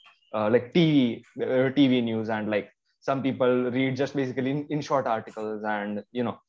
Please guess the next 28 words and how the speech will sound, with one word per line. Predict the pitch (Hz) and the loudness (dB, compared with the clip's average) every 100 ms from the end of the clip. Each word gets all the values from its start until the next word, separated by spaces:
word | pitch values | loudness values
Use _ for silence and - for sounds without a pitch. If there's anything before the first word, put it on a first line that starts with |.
| _ _ | _ _
like, | - 110 - 120 | -8 -8 -8 -4
Google | 143 139 | 0 2
News | 123 117 113 110 | 4 2 -2 -2
and | 113 | -4
things | 127 113 | -4 -6
like | 107 | -6
that. | 101 98 - - | -6 -8 -10 -8
And, | 117 113 110 - - 135 123 | -6 -6 -8 -16 -14 -8 0
uh, | 131 - | 0 2
I | 160 | 0
think | 156 185 180 | 2 -2 0
a | |
lot | 180 156 143 151 | 0 4 2 2
of | 180 - - _ | -2 -6 -16 _
people | - 147 143 160 | -10 -8 -2 -2
who | 147 151 147 | 0 0 0
don't | 131 143 143 - | 0 -2 -2 -6
know | 131 143 | -4 -2
much | 143 127 | -2 -2
about | 147 143 127 | 0 0 -2
this | 139 131 | -6 -10
just | - 131 127 - _ _ _ _ _ _ _ - | -6 -2 -2 -4 _ _ _ _ _ _ _ -6
get | 147 143 | 0 2
their | 143 139 | 2 0
news | 131 139 135 | 2 0 0
from | 147 127 | -4 -2
Facebook, | 151 - 139 | -4 -4 -10
right? | - 120 | -10 -10